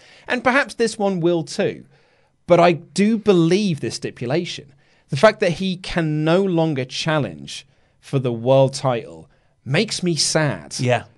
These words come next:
Speaker 1: Because I want to see Cody win the big one. And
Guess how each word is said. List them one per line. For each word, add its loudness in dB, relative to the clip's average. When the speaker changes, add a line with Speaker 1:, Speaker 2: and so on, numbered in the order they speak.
Speaker 1:
Because 2
I 6
want 2
to -2
see 0
Cody -2
win 2
the -6
big -4
one. -16
And 2